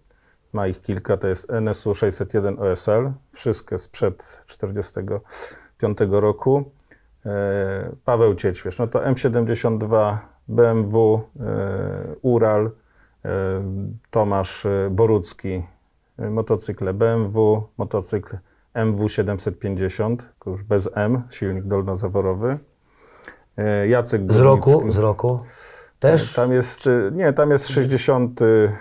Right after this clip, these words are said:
Speaker 2: Aha,
Speaker 1: e, sześćdziesiąty
Speaker 2: okej.
Speaker 1: któryś, nie
Speaker 2: No,
Speaker 1: pamiętam
Speaker 2: podziwiam,
Speaker 1: dokładnie.
Speaker 2: naprawdę.
Speaker 1: Jacek
Speaker 2: Podziw.
Speaker 1: Brudnicki, no to Gnome Rome, B M W, e, Ural, e, Tomek Brudnicki, e,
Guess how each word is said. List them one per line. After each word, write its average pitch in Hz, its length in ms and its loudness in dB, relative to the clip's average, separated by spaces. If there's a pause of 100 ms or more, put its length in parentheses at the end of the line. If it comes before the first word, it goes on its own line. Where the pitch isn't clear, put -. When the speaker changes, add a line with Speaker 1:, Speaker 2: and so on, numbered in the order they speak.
(120)
Speaker 2:
Aha, 104 260 0 (120)
Speaker 1:
e, - 40 -4
sześćdziesiąty 107 720 -2
Speaker 2:
okej. - 120 -4
Speaker 1:
któryś, - 680 -4
nie 107 200 -2
Speaker 2:
No, 101 40 -4
Speaker 1:
pamiętam 101 340 0
Speaker 2:
podziwiam, 101 260 4
Speaker 1:
dokładnie. 87 260 2
Speaker 2:
naprawdę. 92 460 0 (320)
Speaker 1:
Jacek 117 340 2
Speaker 2:
Podziw. 101 160 4
Speaker 1:
Brudnicki, 117 480 0
no 98 120 0
to 87 260 -4
Gnome 107 440 0
Rome, 113 440 2 (200)
B 101 200 0
M 95 200 -4
W, 110 340 4 (380)
e, 98 1040 -6
Ural, 110 520 2 (580)
e, 92 440 -6 (160)
Tomek 117 320 2
Brudnicki, 104 760 -2
e, 95 180 -4